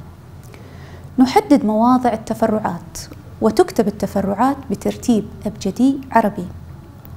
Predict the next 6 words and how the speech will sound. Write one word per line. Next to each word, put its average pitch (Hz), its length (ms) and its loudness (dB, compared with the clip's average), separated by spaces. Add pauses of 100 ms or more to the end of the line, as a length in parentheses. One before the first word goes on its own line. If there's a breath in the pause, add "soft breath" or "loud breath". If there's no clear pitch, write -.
(520 loud breath)
ثم 226 280 4 (720)
نحدد 233 560 2 (100)
موضع 240 400 4
ارتباط 240 640 0 (160)
مجموعة 262 600 2
الهيدروكسيل، 247 680 0